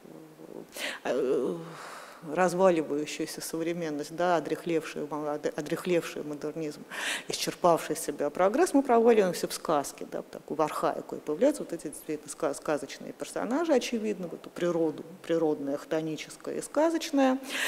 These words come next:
а, с такой явной галлюцинаторностью, да, с этими самыми мух-, мухоморами, с какими-то вот с такими абсо-, аб-, абсолютно таким вот странным, уже совершенно сказочно-психоделическим пространством,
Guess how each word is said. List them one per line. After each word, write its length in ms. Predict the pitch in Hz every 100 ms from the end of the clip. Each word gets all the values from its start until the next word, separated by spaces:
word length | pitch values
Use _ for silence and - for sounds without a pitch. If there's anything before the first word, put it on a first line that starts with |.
| - - -
а, 520 | 180 185 175 170 160 - 151 156 143 139 135 -
с 220 | - -
такой 300 | 175 160 170
явной 560 | 156 185 165 151 151 151
галлюцинаторностью, 1160 | 151 156 156 156 165 175 165 143 143 139 - 143
да, 140 | 156 170
с 40 | -
этими 280 | - - - -
самыми 340 | 143 139 139 143 -
мух-, 200 | - 147 151
мухоморами, 760 | 147 190 254 262 240 220 202
с 80 | 208
какими-то 600 | - 196 - 180 170 -
вот 100 | -
с 40 |
такими 400 | - - - - -
абсо-, 260 | - 151 156
аб-, 100 | 151
абсолютно 580 | - - 165 170 165 151
таким 360 | 151 147 165
вот 120 | 147
странным, 540 | - - 175 147 135 139
уже 160 | 147
совершенно 440 | - - 151 147 160 - - - -
сказочно-психоделическим 1500 | - 175 151 143 - 165 - - 175 175 175 180 - - 285
пространством, 840 | - 170 - 311 359 - 269 262